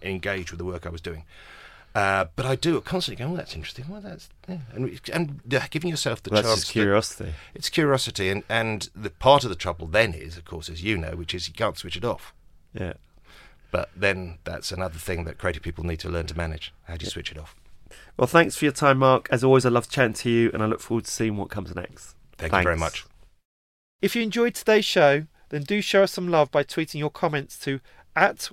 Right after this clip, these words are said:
Speaker 2: We Are Utopians or at Yelly F with a hashtag B P O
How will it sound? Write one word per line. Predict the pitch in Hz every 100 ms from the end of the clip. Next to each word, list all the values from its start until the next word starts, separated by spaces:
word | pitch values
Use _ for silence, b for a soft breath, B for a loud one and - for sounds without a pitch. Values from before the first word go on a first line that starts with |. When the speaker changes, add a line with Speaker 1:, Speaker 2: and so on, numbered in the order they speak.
| -
Speaker 2:
We | 165 185
Are | 190
Utopians | 185 185 - 175 165 151 147 180 - - b b b -
or | 147 143
at | - 175 - - - -
Yelly | 147 165 165
F | 147 139 - - - _ b b b
with | - 127
a |
hashtag | - 180 165 - 156 147 165 - _ _ -
B | 190 185 180 -
P | - 175 160 - -
O | 151 143 143